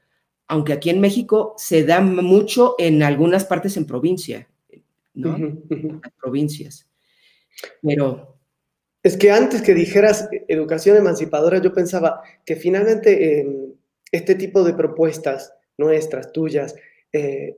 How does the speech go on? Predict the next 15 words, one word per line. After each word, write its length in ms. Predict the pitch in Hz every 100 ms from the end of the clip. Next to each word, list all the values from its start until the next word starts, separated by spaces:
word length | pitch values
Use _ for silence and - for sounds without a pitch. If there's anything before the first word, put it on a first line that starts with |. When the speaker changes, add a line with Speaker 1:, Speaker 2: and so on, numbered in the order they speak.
| -
Speaker 2:
lo 180 | 156 156
que 120 | 165
hacen 320 | 175 190 185
es 300 | 175 170 -
liberarnos, 880 | 160 143 139 156 233 208 185 - _ - -
<laughs> 320 | 147 151 - _ _ - -
Speaker 1:
Claro. 520 | 143 127 170 214 - -
Speaker 2:
¿no? 100 | 156
Nos, 240 | 143 139
nos 160 | 156 139
liberan, 500 | 131 139 196 202 147
el 100 | 156
arte 260 | 190 190
libera. 680 | 165 139 190 170 139 - -
Entonces, 640 | 151 151 170 175 196 180